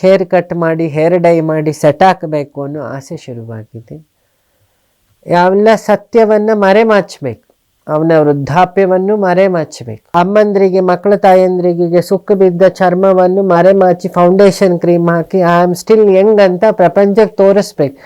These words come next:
But she know she is not young, ಅವಳಿಗೆ ಗೊತ್ತು. ಆದ್ರೆ ಅದನ್ನ "ಪರದಾ ಮೇ ರೆಹನೆ ದೋ, ಪರದಾನ ಊಟ ಅದು, ಅಲ್ಲ ಮೇರೆ ತೋಬಾ" ಅಂತ ಹೇಳಿ ಹಾಡಿದ್ದ ಹಾಗೆ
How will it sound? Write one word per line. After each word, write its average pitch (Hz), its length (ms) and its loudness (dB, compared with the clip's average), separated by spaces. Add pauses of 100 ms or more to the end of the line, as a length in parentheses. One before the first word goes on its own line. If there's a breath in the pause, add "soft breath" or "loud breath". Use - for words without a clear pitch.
(280 loud breath)
But 202 160 2
she 240 400 -4
know 185 180 -2
she 175 280 -6
is 175 100 -8
not 180 240 -6
young, 123 200 -10 (1160)
ಅವಳಿಗೆ 123 420 -8
ಗೊತ್ತು. - 480 -10 (840)
ಆದ್ರೆ 165 320 2
ಅದನ್ನ 160 280 2 (760 soft breath)
"ಪರದಾ 160 460 0
ಮೇ 160 260 -4
ರೆಹನೆ 143 440 -4
ದೋ, 185 420 -2 (440)
ಪರದಾನ 160 540 2
ಊಟ 143 440 -8
ಅದು, 139 560 -12 (200)
ಅಲ್ಲ 143 260 -8 (120)
ಮೇರೆ 127 380 -4
ತೋಬಾ" 127 360 -8
ಅಂತ 117 260 -12
ಹೇಳಿ 120 360 -10 (460 soft breath)
ಹಾಡಿದ್ದ 139 540 -2
ಹಾಗೆ 147 440 -6